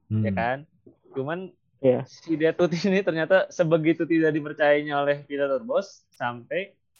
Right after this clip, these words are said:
Speaker 2: kemarin yang dimainin di bek kanan Alexander Dragovic ya kan. Jadi
Speaker 1: <laughs>
Speaker 2: di, di
Speaker 3: Itu
Speaker 2: benchnya
Speaker 3: udah
Speaker 2: Leverkusen
Speaker 3: penghinaan
Speaker 2: ada
Speaker 3: sih sebenarnya itu.
Speaker 2: <laughs> di
Speaker 1: Iya, iya.
Speaker 2: benchnya Leverkusen ada tiga Detut kemarin yang saking gak dipercayanya tuh belum main kalau nggak salah musim ini. Ada Tin Jetfai, ada Michel Weiser,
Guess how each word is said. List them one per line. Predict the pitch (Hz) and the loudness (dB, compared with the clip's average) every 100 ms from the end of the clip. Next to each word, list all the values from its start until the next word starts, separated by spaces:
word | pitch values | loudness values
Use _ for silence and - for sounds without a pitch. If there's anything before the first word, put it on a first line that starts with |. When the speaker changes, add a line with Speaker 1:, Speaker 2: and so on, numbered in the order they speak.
| _ | _
Speaker 2:
kemarin | - 139 143 180 | -10 -4 -2 -2
yang | 165 | -4
dimainin | 156 147 143 143 | -6 -6 -8 -6
di | 143 139 | -4 -4
bek | 127 131 | -4 -4
kanan | 131 151 | -4 -6
Alexander | 160 131 131 123 127 127 | -4 -4 -4 -8 -8 -8
Dragovic | 117 120 113 151 - 123 117 | -4 -6 -4 -6 -6 -10 -10
ya | 117 - | -14 -12
kan. | 113 - _ _ - 127 131 | -12 -12 _ _ -4 0 2
Jadi | 131 156 147 - | 4 4 2 -8
Speaker 1:
<laughs> | - | 0
Speaker 2:
di, | 156 151 | 2 4
di | 147 | 6
Speaker 3:
Itu | 147 | 6
Speaker 2:
benchnya | 156 160 | 6 10
Speaker 3:
udah | 214 220 | 10 12
Speaker 2:
Leverkusen | - | 10
Speaker 3:
penghinaan | 220 208 202 196 208 | 10 12 10 10 10
Speaker 2:
ada | 226 | 10
Speaker 3:
sih | 208 | 8
sebenarnya | 202 185 190 190 185 | 8 8 10 10 10
itu. | 180 | 8
Speaker 2:
<laughs> | - - - - - - - - - - - - | 6 0 -18 -20 -12 -12 -12 -16 -8 -4 -2 2
di | |
Speaker 1:
Iya, | 143 | 6
iya. | 175 | 8
Speaker 2:
benchnya | 175 131 175 | 8 6 6
Leverkusen | 170 170 170 170 202 | 8 6 4 4 6
ada | 190 | 6
tiga | 185 165 170 | 6 6 8
Detut | 160 156 151 196 | 8 6 4 -2
kemarin | - 170 170 196 - 156 | -4 0 0 0 -4 -10
yang | 160 160 | -10 -12
saking | - 165 160 170 165 | -14 -14 -14 -12 -6
gak | 156 | -4
dipercayanya | 156 156 156 156 170 185 | -4 -6 -4 -4 -6 -10
tuh | 196 - _ - - | -10 -12 _ -16 -6
belum | 147 151 | -4 -2
main | 139 175 | -2 -4
kalau | 180 156 | -4 -4
nggak | 180 | -4
salah | 170 | -6
musim | 160 | -6
ini. | 175 208 _ _ _ _ _ - | -8 -12 _ _ _ _ _ -4
Ada | 135 147 | 2 2
Tin | 160 151 | 2 2
Jetfai, | 139 131 - 175 190 | 2 2 0 2 2
ada | 143 131 131 | 0 0 -2
Michel | 131 131 139 135 | -2 -4 -4 -2
Weiser, | 131 123 123 | 0 -2 -2